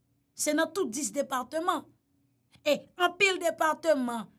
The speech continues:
gang a fait la plier les boutons. Pour jeune ça, ou sorti dans yon commune traverser al non l'autre, al suivre coup. C'est sécurité d'abord, mais côté sécurité. Non, ou sous bluff Gary Conny, pas fait nous ça.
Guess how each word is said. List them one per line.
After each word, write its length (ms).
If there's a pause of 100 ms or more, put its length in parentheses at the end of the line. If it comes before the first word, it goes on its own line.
(100)
gang 340
a 120
fait 180
la 140
plier 240
les 140
boutons. 400 (1160)
Pour 140 (100)
jeune 220
ça, 260
ou 60
sorti 340
dans 140
yon 180
commune 360
traverser 500
al 200
non 120
l'autre, 220 (260)
al 200
suivre 440
coup. 200 (320)
C'est 220
sécurité 600
d'abord, 480 (100)
mais 140
côté 240
sécurité. 640
Non, 320 (180)
ou 100
sous 240
bluff 300
Gary 320
Conny, 240
pas 140
fait 140
nous 120
ça. 200